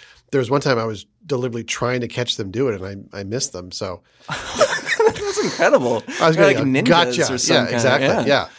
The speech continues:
Speaker 2: My girlfriend who I went
Speaker 1: Mm-hmm.
Speaker 2: to see the movie with made an interesting point that the whole scurrying and, uh,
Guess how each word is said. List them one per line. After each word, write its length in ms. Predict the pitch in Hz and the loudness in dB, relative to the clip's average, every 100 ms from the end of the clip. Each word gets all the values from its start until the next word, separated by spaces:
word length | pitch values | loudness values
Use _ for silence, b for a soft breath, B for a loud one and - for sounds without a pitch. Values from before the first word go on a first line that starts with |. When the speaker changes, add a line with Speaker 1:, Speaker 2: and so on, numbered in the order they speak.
| B | B
Speaker 2:
My 180 | - 160 | 0 2
girlfriend 640 | 165 208 247 240 226 143 120 | 2 4 6 6 2 0 0
who 80 | |
I 20 | 117 | 0
went 120 | 117 | 2
Speaker 1:
Mm-hmm. 80 | 143 | 2
Speaker 2:
to 80 | 139 | 0
see 140 | 131 | -2
the 100 | 117 | -2
movie 240 | 117 113 | 0 0
with 120 | 110 110 | -2 -2
made 100 | 135 | -2
an 120 | 135 | -2
interesting 360 | 170 240 233 202 | -4 -8 -6 -8
point 300 | - 151 123 | -2 -4 0
that 200 | 117 - b b b b b - | -2 -2 b b b b b -8
the 80 | |
whole 200 | 123 180 175 | -2 0 2
scurrying 1040 | - - - 131 139 120 113 110 107 - - | 0 -2 -2 0 2 2 0 -2 -6 -8 -8
and, 220 | 117 113 | -6 -4
uh, 380 | 87 113 101 95 | -4 -2 -2 -4